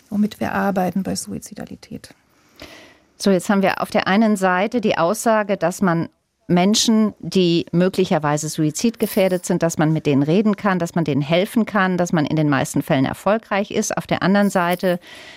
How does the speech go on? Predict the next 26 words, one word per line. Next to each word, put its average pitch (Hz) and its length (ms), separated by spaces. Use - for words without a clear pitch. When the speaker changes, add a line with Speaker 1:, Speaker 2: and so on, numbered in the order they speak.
Speaker 2:
haben 180 180
wir 160 300
diese 151 400
Zahl 180 520
von 151 420
der 139 360
Deutschen 151 300
Gesellschaft 151 480
für 151 100
Humanes 135 460
Sterben, 190 500
die 156 520
im 175 160
letzten - 300
Jahr 156 160
rund 156 180
neunhundert 165 460
Menschen 156 300
dabei 151 280
unterstützt 156 640
hat, 190 180
sich 196 240
das 160 280
Leben 180 600
zu - 180
nehmen. 202 640